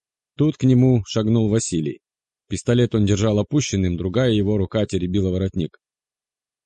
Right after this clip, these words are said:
«Послушайте, Олег Антонович, этот тип — бразилец, можно ли ему доверять? Его ведь могли купить, запугать». Вася не хотел верить в моё предательство. Я почувствовал, как в груди у меня пробежала тёплая волна.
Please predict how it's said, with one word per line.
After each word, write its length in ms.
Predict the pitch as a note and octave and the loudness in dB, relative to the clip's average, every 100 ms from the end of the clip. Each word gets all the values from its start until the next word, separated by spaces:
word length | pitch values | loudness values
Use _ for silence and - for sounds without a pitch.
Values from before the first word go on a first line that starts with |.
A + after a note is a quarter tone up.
| _ - | _ -6
«Послушайте, 640 | F#2 - A#2 - E2+ E2+ | -4 0 0 0 -4 -2
Олег 260 | G2 C#3 F#2+ | -2 0 -2
Антонович, 600 | D#2+ F#2 E2 C#2 C2 - _ _ _ _ | -2 -4 -4 -6 -12 -18 _ _ _ _
этот 320 | F#2 G2 F#2 | -4 -2 -4
тип — 280 | - D3 - _ | -2 -4 -4 _
бразилец, 640 | E2+ F#2+ F#2 F#2 E2 - _ _ _ _ _ | -2 0 0 0 -4 -8 _ _ _ _ _
можно 280 | F#2+ C3 D3+ | 2 2 2
ли 140 | D#3 | 2
ему 180 | A#2 G2+ | 4 2
доверять? 520 | F2 G2 A2+ F2 E2 _ _ _ | 2 0 2 0 -4 _ _ _
Его 280 | F#2+ G#2+ D3+ | 0 2 4
ведь 140 | B2 G#2+ | 2 2
могли 320 | A2+ A#2 A#2 | 0 0 0
купить, 480 | - A2+ G#2 G#2+ - | -2 -2 -2 -2 -6
запугать». 720 | D2 G2 - F2+ F#2+ G2 - _ _ _ _ _ _ _ _ _ | -8 -6 -4 -2 -2 -4 -8 _ _ _ _ _ _ _ _ _
Вася 580 | F2 G#2 G2+ G2+ F#2 D#2+ - | -2 0 0 -2 -4 -4 -2
не 160 | G2 | -2
хотел 420 | G2 A2 - G#2 | 0 -2 0 0
верить 320 | F2 F#2+ E2+ - | 0 -2 -2 -4
в 40 | |
моё 220 | F2+ F2+ | -2 -2
предательство. 720 | E2 F#2+ F#2+ E2+ D#2 - - C#2+ _ | -2 -2 -2 -4 -10 -14 -18 -20 _
Я 240 | - F2+ F#2 | -4 -4 -2
почувствовал, 600 | G2 - C3+ - F2+ E2 | -4 -2 -4 -2 -6 -4
как 200 | F#2+ D#2+ | -4 -6
в 100 | D#2+ | -6
груди 320 | F2+ F#2 A#2+ | -4 -2 0
у 60 | A#2 | 0
меня 280 | F#2 G#2+ | 0 -2
пробежала 540 | G2+ F2+ F2 F#2 G2+ E2+ | -4 -6 -4 -2 -2 -2
тёплая 400 | - F#2 F#2 F2 | -4 -4 -4 -4
волна. 380 | F2 F2 E2 | -2 -4 -6